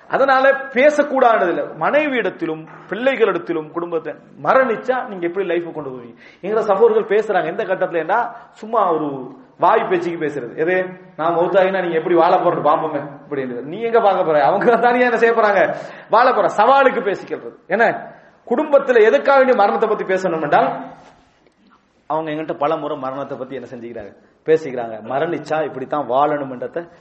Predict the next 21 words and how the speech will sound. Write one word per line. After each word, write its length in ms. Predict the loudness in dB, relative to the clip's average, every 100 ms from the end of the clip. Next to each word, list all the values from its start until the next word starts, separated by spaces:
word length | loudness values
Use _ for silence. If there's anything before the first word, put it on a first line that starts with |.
| -12
அவங்க 280 | -10 -6 -2
நேரத்தோட 500 | -2 0 0 0 -6 -14
சொ-, 120 | -16 -16 -8
அவர் 300 | 2 4 4
மரணத்தை 520 | 4 2 2 -2 -2 0
எதிர்பார்த்த 560 | 0 0 2 0 -2
ஒரு 100 | -6
கணவராக 480 | -4 -2 0 0 -2
என்ன 60 | -10
செஞ்சாரு? 340 | -6 -6 -6 -12 _ _
இருந்தாரு. 560 | -4 0 2 2 0 -6 -14 -4
மனைவியை 440 | 2 2 2 2
கணவன் 260 | 2 0 0
நினைக்கணும். 400 | -2 -4 -6 -2
அவங்களும் 500 | 0 0 -2 -4 0
மரணத்தை 440 | 0 0 0 0
எதிர்பார்த்த 480 | 0 2 0 0 0
ஒரு 80 | -2
மனைவியாக 420 | -2 -2 2 2
என்ன 120 | 0
செய்தார்கள்? 420 | -4 -2 -2 -4